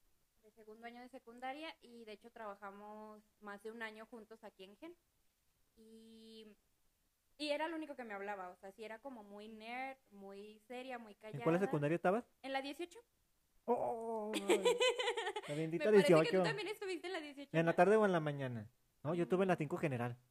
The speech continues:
Speaker 2: nomás que soy de metro en la dieciocho.
Speaker 1: Oh, ok, ok, ok.
Speaker 2: ¿En la
Speaker 1: Eh,
Speaker 2: tarde? Estabas?
Speaker 1: Eh, el primer año estuve en la tarde. El primer año estuve en la tarde.
Speaker 2: Ajá.
Speaker 1: El segundo año estuve ya en la mañana,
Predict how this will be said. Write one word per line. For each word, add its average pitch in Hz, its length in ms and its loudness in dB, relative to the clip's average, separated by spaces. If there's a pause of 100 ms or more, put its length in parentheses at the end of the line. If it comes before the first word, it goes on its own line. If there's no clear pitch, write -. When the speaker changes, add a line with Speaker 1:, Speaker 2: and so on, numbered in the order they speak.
Speaker 2:
nomás 120 180 -10
que 147 100 -2
soy 143 140 0
de 147 80 -2
metro 123 280 -4
en 127 60 -8
la 131 80 -6
dieciocho. 131 380 -8 (260)
Speaker 1:
Oh, 220 420 -8
ok, 214 120 -18 (180)
ok, 190 120 -20 (200)
ok. 165 140 -20 (400)
Speaker 2:
¿En 135 100 -8
la 151 60 -2
Speaker 1:
Eh, 147 80 -2
Speaker 2:
tarde? 226 400 4 (680)
Estabas? 170 300 0
Speaker 1:
Eh, 302 140 -6
el 302 180 -4
primer 349 340 -6
año 381 220 -6
estuve 330 300 -10
en 320 100 -8
la 254 120 -6
tarde. 208 320 -12 (300)
El 233 80 -20
primer 240 300 -18
año 269 180 -16
estuve 247 240 -20
en 240 100 -20
la 220 100 -20
tarde. - 300 -10
Speaker 2:
Ajá. 95 180 -12 (300)
Speaker 1:
El 233 180 -10
segundo 240 480 -14
año 247 560 -12 (160)
estuve 214 580 -18
ya 208 160 -10
en 202 80 -12
la 214 60 -10
mañana, 302 480 -10